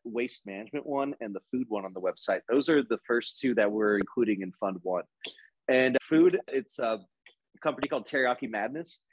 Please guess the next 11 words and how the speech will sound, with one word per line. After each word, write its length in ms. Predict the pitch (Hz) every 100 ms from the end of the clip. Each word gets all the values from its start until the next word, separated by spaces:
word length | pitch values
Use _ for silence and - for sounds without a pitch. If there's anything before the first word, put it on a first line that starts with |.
| - - -
And 160 | 143 131
the 60 |
guy 180 | 143 151
who 80 | 156
started 400 | - 123 139 151
it, 160 | 175 -
Michael 300 | 120 123 120
Haith, 240 | 123 131 131
he 280 | - - 165
is 200 | 143 110
a 240 | 110 98